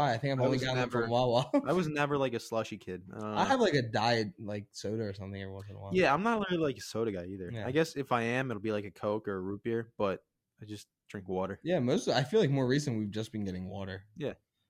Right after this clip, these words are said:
Speaker 1: But, uh, yeah. Number four,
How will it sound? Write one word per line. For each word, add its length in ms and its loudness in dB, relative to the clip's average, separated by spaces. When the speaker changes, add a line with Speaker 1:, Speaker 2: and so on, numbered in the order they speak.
Speaker 1:
But, 160 0
uh, 560 2
yeah. 220 0
Number 240 0
four, 540 0